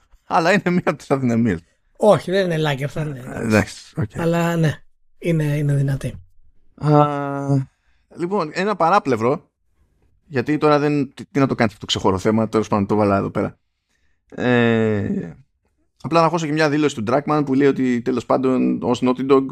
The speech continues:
Speaker 1: ότι έχουμε αφήσει πίσω μας το, το Uncharted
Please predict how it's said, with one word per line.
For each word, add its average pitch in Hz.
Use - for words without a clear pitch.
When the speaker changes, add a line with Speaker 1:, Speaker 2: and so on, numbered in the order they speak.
Speaker 1:
ότι 117
έχουμε 123
αφήσει 123
πίσω 117
μας 90
το, 90
το 98
Uncharted 107